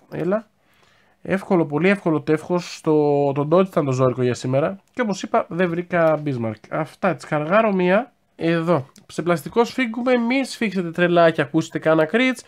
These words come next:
Αυτές τις τρεις, ε, βίδες εδώ, μόλις, ε, σε αυτό το βήμα. Και στο επόμενο βήμα απλά ερχόμαστε και βάζουμε αυτό, όπου το βάζω καλά. Ναι, εντάξει, κάποιος λάθος δεν μπορεί να το βάλει, δεν θα ταιριάξει αλλιώς.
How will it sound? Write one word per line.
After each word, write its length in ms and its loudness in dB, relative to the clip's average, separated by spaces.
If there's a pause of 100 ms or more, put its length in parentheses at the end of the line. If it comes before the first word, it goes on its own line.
(300)
Αυτές 280 -2
τις 100 -4
τρεις, 340 -6
ε, 440 2
βίδες 500 -4
εδώ, 440 0
μόλις, 600 0
ε, 80 -8 (280)
σε 180 -4
αυτό 260 -4
το 120 -6
βήμα. 360 0 (520)
Και 100 -6
στο 120 -4
επόμενο 400 0
βήμα 180 0
απλά 220 2
ερχόμαστε 420 0
και 100 -2
βάζουμε 320 2
αυτό, 460 0 (200)
όπου 240 -12
το 220 -2
βάζω 440 0
καλά. 480 2
Ναι, 380 2 (120)
εντάξει, 280 -2
κάποιος 340 -2
λάθος 260 2
δεν 120 2
μπορεί 140 4
να 60 2
το 80 -6
βάλει, 180 4
δεν 100 2
θα 60 0
ταιριάξει 440 -2
αλλιώς. 360 -4